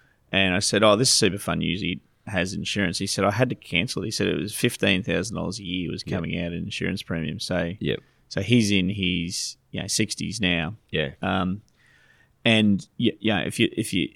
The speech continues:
Speaker 1: if you look at that, the detrimental effect that that has when you're trying to accumulate money
Speaker 2: Yes.
Speaker 1: in your superannuation fund
Speaker 2: Yeah.
Speaker 1: is,
Speaker 2: It's
Speaker 1: is,
Speaker 2: huge.
Speaker 1: is significant.
Speaker 2: Yeah.
Speaker 1: Um, so he, he was of the opinion, "Hey,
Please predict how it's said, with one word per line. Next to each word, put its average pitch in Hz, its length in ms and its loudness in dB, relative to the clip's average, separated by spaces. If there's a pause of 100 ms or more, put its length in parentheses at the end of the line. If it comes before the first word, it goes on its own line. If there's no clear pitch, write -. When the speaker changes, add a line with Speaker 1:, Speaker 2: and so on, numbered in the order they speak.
(380)
Speaker 1:
if - 160 -2
you 110 80 4
look 120 180 4
at 113 120 2
that, 87 400 2
the 92 120 -4
detrimental 92 640 0
effect - 260 -8
that - 120 -12
that 90 160 -4
has 90 520 -2
when 92 160 -2
you're 87 100 -4
trying 113 280 6
to 90 80 2
accumulate 113 560 2
money 87 320 0
Speaker 2:
Yes. 73 260 4
Speaker 1:
in 104 80 -2
your 95 120 0
superannuation 87 640 0
fund 87 440 -4
Speaker 2:
Yeah. - 180 -4 (440)
Speaker 1:
is, 98 520 4 (120)
Speaker 2:
It's 92 340 4
Speaker 1:
is, - 200 -2
Speaker 2:
huge. - 160 -18
Speaker 1:
is 92 200 -2
significant. 85 800 -2 (220)
Speaker 2:
Yeah. - 160 -8
Speaker 1:
Um, 90 460 -2 (200)
so 95 440 4 (400)
he, 110 280 0
he 117 160 2
was 95 160 2
of 90 100 -2
the 85 140 -2
opinion, 90 580 -4 (540)
"Hey, 90 420 2